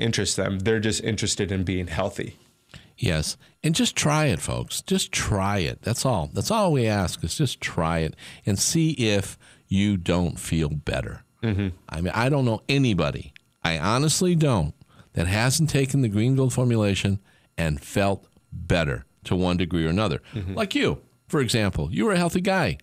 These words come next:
Speaker 1: Yeah.
Speaker 2: or thought you were healthy
Speaker 1: Yeah.
Speaker 2: until you started taking the Green Gold.
Speaker 1: Well, l-,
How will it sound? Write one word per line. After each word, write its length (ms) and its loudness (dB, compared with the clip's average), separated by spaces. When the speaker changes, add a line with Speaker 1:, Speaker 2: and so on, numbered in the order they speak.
Speaker 1:
Yeah. 160 0
Speaker 2:
or 160 2
thought 360 0
you 60 4
were 80 4
healthy 420 2
Speaker 1:
Yeah. 260 -2
Speaker 2:
until 320 0
you 120 2
started 420 0
taking 220 2
the 60 2
Green 200 2
Gold. 360 0
Speaker 1:
Well, 400 2
l-, 180 -2